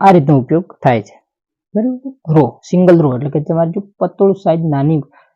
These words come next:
એકદમ સિલેક્શન કરવું હોય તો એ ટૂલનો તમે ઉપયોગ કરી શકો છો, બરાબર? પછી એ જ રીતે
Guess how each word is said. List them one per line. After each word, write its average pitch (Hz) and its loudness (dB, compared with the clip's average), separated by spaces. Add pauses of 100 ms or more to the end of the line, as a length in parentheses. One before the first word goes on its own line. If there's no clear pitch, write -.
(140)
એકદમ 156 2 (500)
સિલેક્શન 165 0
કરવું 160 2
હોય 143 0
તો 143 0
એ 143 -4
ટૂલનો 139 -4
તમે 135 -2 (180)
ઉપયોગ 139 -4 (140)
કરી 104 -10
શકો 113 -14 (100)
છો, - -20 (440)
બરાબર? 240 2 (4000)
પછી 175 0 (100)
એ - 8
જ - 4
રીતે 175 0